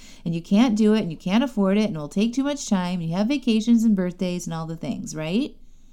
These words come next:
When you are all in on something, and then soon after your brain starts to negotiate,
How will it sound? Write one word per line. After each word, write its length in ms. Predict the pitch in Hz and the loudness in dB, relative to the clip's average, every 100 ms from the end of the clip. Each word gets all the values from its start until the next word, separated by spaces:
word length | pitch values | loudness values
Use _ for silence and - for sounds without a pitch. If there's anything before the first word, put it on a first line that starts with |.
| - - - - - - - - - | -20 -20 -20 -20 -20 -20 -20 -20 2
When 160 | 208 220 | 8 10
you 140 | 247 | 10
are 120 | 262 240 | 8 4
all 300 | 196 208 233 | 4 4 4
in 220 | 190 202 | 4 6
on 160 | 233 240 | 8 8
something, 500 | 254 262 254 277 233 | 6 2 4 2 4
and 140 | 190 | 2
then 140 | 190 175 | 2 0
soon 340 | - 220 226 | 2 4 6
after 280 | 185 190 208 | 4 0 0
your 80 | 190 | 0
brain 240 | 180 180 | 0 -2
starts 340 | 185 180 - | -2 -4 -4
to 80 | - | -6
negotiate, 720 | 165 160 160 190 240 269 285 | -6 -4 -4 -2 0 0 -2